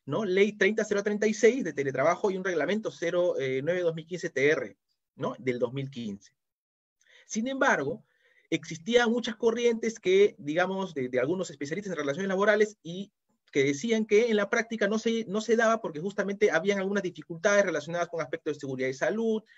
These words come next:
relacionadas con aspectos de, mm, de, de, digamos, de la compensación económica, que significaba un costo para las empresas. Bueno, en realidad,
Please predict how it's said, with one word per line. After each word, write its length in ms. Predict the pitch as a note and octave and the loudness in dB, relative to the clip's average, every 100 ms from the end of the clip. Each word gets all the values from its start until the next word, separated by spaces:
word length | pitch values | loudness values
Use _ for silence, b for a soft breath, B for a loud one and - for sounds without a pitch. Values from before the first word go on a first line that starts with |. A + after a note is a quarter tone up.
| B B B | B B B
relacionadas 540 | C#3+ D3 C#3+ D#3+ E3+ E3+ | -2 0 0 2 2 2
con 160 | D#3 | -2
aspectos 480 | D#3 C#3+ D#3+ - D#3+ | -4 -2 -2 2 2
de, 340 | D3+ C#3+ C#3 B2+ | 4 4 4 2
mm, 300 | B2 A#2 A2+ _ _ _ _ - - - | -2 -8 -12 _ _ _ _ -20 -20 -12
de, 540 | A2 G2+ G2+ A2 D#2 | -8 -8 -8 -8 -8
de, 300 | F2+ A2 G#2 B B B | -4 -2 -4 B B B
digamos, 320 | C#3+ D#3+ E3 | 2 2 2
de 120 | C#3+ C3 | 2 0
la 100 | B2+ | 0
compensación 480 | C3+ C3+ C#3 C3+ | -2 -2 -4 -8
económica, 640 | B2+ C#3 F3 A#3+ B3 A3 G3+ | -6 -2 2 6 6 4 -2
que 80 | D3+ | -4
significaba 500 | C#3+ C#3 C#3+ D3+ D#3 | -8 -8 0 2 2
un 120 | D3+ | 2
costo 280 | F3 - C#3+ | -2 0 -2
para 140 | C3 | -4
las 160 | B2+ C#3 | -6 -6
empresas. 560 | C#3 A#3 A#3+ A3+ - - | 2 8 8 6 -6 0
Bueno, 240 | E3 C3 | 0 0
en 80 | B2+ | -2
realidad, 500 | D3+ D3+ F3+ A#3+ | -4 -2 0 0